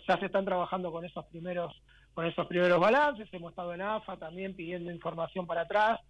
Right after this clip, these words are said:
de los planteles de esa época, de la, de la rendición de los derechos de televisión.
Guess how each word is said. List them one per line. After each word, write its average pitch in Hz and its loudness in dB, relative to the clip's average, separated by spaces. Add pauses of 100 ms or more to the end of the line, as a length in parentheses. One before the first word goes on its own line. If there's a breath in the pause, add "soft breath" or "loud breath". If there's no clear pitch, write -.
(400 loud breath)
de 156 -4
los 151 -4
planteles 165 -2
de 160 -4
esa 175 0
época, 226 4
de 160 -2
la, 160 -4
de 160 -4
la 156 -6
rendición 170 -2
de 160 -2
los 151 -4
derechos 165 -6
de 175 -16
televisión. 269 2